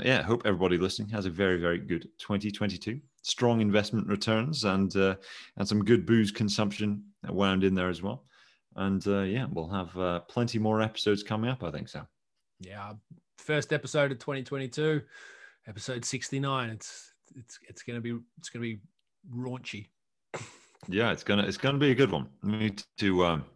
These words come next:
Speaker 1: yeah, that's gonna be, yeah, we need to make that a,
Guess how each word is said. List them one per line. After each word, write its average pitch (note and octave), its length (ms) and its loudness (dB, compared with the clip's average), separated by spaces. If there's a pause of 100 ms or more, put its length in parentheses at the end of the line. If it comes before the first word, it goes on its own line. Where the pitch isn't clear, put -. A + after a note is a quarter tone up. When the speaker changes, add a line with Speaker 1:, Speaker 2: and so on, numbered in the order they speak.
(580)
Speaker 1:
yeah, D#2 200 2 (160)
that's G2 200 -2
gonna G2+ 220 4
be, E2+ 400 6 (1000)
yeah, A#2+ 220 6
we C3 160 4
need C#3+ 140 2
to A2 80 -2
make G#2+ 180 2
that F#2+ 180 2
a, F2 280 2